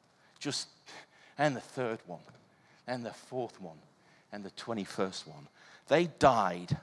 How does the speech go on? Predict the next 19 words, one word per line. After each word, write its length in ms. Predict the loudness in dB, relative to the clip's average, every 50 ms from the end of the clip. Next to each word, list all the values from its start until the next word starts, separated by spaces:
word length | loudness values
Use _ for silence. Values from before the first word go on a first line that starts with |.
| -8
free. 600 | -12 -10 -8 -4 6 10 10 12 12 10 8 6 6
They 200 | 6 8 8 10
knew 340 | 10 10 12 12 12 12
what 220 | 12 12 10 10 8
freedom 560 | 4 2 4 4 6 6 6 6 6 4 2 -2 -8 -18 -20 -20 -20 -20 -20 -20 -14 _ 10
was. 320 | 12 12 12 12 12 12
And 100 | 8 10
Peter 280 | 10 10 10 12 12 10
was 120 | 10 10
in 100 | 8 8
prison 360 | 10 12 10 10 10 6 2
with 120 | 2 4 6
one 160 | 6 6 6
of 60 | 6
the 80 | 4 4
guys 320 | 4 6 6 6 4 0
that 200 | -4 -8 -4 -2
did 220 | -2 -2 -2 -2
this. 340 | -6 -8 -6 -8 -10 -12 -12